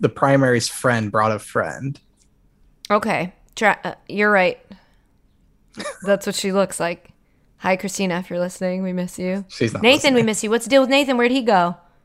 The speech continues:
Speaker 1: Podcast was moving around, and I was like, "Don't worry about it."
Speaker 2: Oh, man.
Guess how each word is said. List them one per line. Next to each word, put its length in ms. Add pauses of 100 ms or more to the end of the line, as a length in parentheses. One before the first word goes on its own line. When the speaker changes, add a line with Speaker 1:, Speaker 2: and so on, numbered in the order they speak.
(160)
Speaker 1:
Podcast 360
was 120
moving 260
around, 400
and 100
I 80
was 140
like, 120
"Don't 160
worry 160
about 280
it." 200 (240)
Speaker 2:
Oh, 420
man. 580